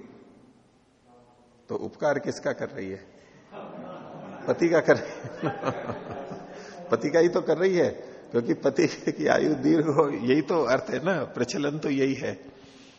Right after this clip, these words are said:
इसीलिए ये आक्षेप लगाया जाता है कि पति तो पत्नी की दीर्घायु की कामना के लिए कोई ऐसा व्रत नहीं रखता है,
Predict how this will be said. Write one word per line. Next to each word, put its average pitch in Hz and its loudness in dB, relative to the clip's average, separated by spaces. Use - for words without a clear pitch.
इसीलिए 180 6
ये 156 4
आक्षेप 135 2
लगाया 123 2
जाता 123 -2
है - -6
कि 175 2
पति 175 0
तो 185 2
पत्नी 185 -2
की 170 0
दीर्घायु 160 4
की 160 -8
कामना 135 -2
के 135 -6
लिए 127 0
कोई 120 -4
ऐसा 110 -4
व्रत 120 -4
नहीं 156 -4
रखता 151 -6
है, 151 -12